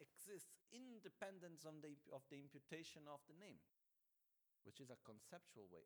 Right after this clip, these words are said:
and the Buddha don't have any imputation of the name, that it's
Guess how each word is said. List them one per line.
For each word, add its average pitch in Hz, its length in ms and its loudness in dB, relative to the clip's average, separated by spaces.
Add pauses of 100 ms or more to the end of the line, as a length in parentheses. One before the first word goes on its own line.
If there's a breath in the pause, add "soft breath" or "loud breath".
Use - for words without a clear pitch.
and 160 140 2
the 147 100 4
Buddha 196 240 6
don't 175 240 8
have 196 160 6
any 202 160 8
imputation 196 480 2
of 190 80 2
the 240 80 6
name, 226 160 4
that 220 160 0 (1800 loud breath)
it's - 160 -10